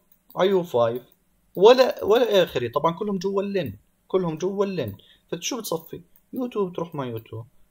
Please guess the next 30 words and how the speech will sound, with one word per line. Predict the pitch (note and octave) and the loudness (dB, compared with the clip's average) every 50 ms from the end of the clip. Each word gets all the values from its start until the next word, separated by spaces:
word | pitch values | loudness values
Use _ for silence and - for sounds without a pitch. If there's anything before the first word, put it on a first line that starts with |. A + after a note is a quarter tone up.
| _ _ - | _ _ -8
يو | F3 F#3+ F#3+ | -6 -6 -6
ثري | F3+ - D#3+ D3+ D3 D3 D#3 - _ _ _ _ _ _ _ _ - | -4 -6 -6 -6 -6 -8 -10 -12 _ _ _ _ _ _ _ _ -12
تروح | - C#3 C#3 C#3+ | -10 -10 -8 -8
مع | C3 B2 A#2 | -8 -8 -8
يو | A2+ A2 | -8 -8
ثري، | A2 - - G#2+ G#2+ A2 - _ _ _ _ - | -10 -12 -12 -12 -12 -12 -14 _ _ _ _ -10
يو | F#3 F#3 | -8 -8
فور | F3 - D#3+ D#3+ D#3 | -4 0 2 2 2
مع | D3+ D3 C#3 B2+ | 2 -2 -6 -6
يو | B2 B2 | -6 -8
فايف، | A#2+ - - G#2+ G#2+ A#2+ C3 _ | -8 -8 -8 -6 -6 -6 -8 _
مع | - - D#3 D#3+ | -18 -14 -8 -8
يو | E3 E3 | -6 -6
فايف | E3 - D#3 D3+ D3+ D3 | -2 -2 0 0 0 -2
مع | D3 C#3 C3 | -4 -8 -12
كذا. | - - B2 A#2 A#2+ A#2+ - _ _ _ - - - - - | -10 -10 -10 -10 -12 -14 -16 _ _ _ -20 -16 -14 -12 -12
فبصفي | - F#3 - - - - - F#3+ | -10 -8 -6 -6 -6 -4 -6 -6
عندي | G3 G3+ G3+ G3 | -6 -4 -4 -4
بقدر | G3 G#3 G3 F#3 F3 D#3+ | -2 -4 -2 0 0 0
أحكي | D#3+ D#3+ - - | 0 -2 -6 -6
لين | D#3+ F3+ G#3+ G3 F3 D#3+ | -4 -4 -4 -4 -4 -6
ال-، | D3 C#3+ C#3+ - _ _ - - - - | -8 -10 -14 -18 _ _ -18 -14 -10 -8
ال-، | B2+ B2 B2 B2 | -8 -8 -6 -6
الانيشال | A#2+ A2+ A2+ - C3+ D3 E3 G3 G3+ G3+ - - D#3+ F3+ - - _ _ _ _ _ _ _ _ _ _ _ _ _ _ _ _ _ _ _ _ _ _ _ - _ _ _ _ _ _ _ _ _ _ _ _ _ _ _ _ - | -8 -8 -8 -8 -6 -6 -4 -4 -4 -6 -6 -8 -10 -10 -12 -14 _ _ _ _ _ _ _ _ _ _ _ _ _ _ _ _ _ _ _ _ _ _ _ -20 _ _ _ _ _ _ _ _ _ _ _ _ _ _ _ _ -2
على | - F3+ F#3+ F#3 F#3+ G3+ - - - - - _ - - _ | 0 0 2 0 0 -2 -6 -12 -20 -20 -20 _ -20 -20 _
يو | C#3+ D3 E3+ G3 G#3 A3 A3+ A#3+ B3 B3 B3 - _ _ _ _ _ - | -12 -8 -6 -6 -4 -4 -4 -4 -6 -6 -8 -14 _ _ _ _ _ -8
كي. | - E3 C#3+ B2 - - - _ _ _ _ _ _ _ _ _ _ _ _ _ _ _ | -4 -4 -4 -4 -4 -8 -14 _ _ _ _ _ _ _ _ _ _ _ _ _ _ _
الكي | - A#2+ A#2+ B2 B2 - - F3+ F#3 F3 | -10 -8 -8 -8 -6 -2 0 0 0 0
يعني | D#3 D3 D3+ | -2 -4 -4
بعد | C#3+ D#3+ E3+ F#3 F#3+ G3+ G3 - | -4 -2 -2 0 -2 -2 -4 -8